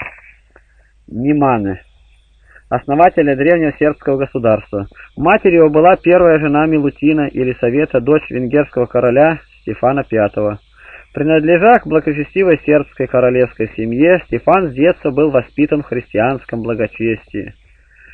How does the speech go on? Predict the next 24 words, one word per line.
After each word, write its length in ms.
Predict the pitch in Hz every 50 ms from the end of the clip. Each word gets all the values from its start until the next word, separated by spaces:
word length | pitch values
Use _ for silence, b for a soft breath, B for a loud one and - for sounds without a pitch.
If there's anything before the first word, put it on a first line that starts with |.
| b b b -
С 40 | -
ранних 460 | 135 175 202 214 214 208 208 180 -
лет 220 | 151 180 190 -
Стефану 440 | _ - 165 - 165 165 175 175 170
пришлось 460 | - 156 147 - - 139 156 160 -
видеть 360 | - 117 139 151 151 147 -
и 40 | -
пережить 440 | - - 131 123 123 131 147 147 -
много 400 | 110 110 135 160 170 151 156 147
тяжких 600 | - - 123 123 131 131 - - 123 117 113 104
бедствий. 600 | 113 117 117 117 113 _ _ - - - 104 - _ _ _ b b b b b b b b
В 140 | b - -
Сербии 600 | 147 170 190 196 185 175 180 185 180 180 170 147 - _ _
в 100 | - -
те 160 | 143 156 170
времена 480 | 165 165 156 151 143 135 151 165 170 156
бывали 360 | 151 139 143 151 160 151 143
частые 520 | - - 139 143 151 147 - - 131 131 -
смуты 400 | - 127 135 147 165 156 - 135
и 40 | 117
междоусобия 840 | 117 117 120 117 107 113 113 104 _ - 143 170 170 151 147 127 113 -
среди 220 | - 104 107 123 127
королевского 720 | - 123 117 120 120 123 131 123 - - - 110 113 113
рода, 340 | 117 113 110 101 98 98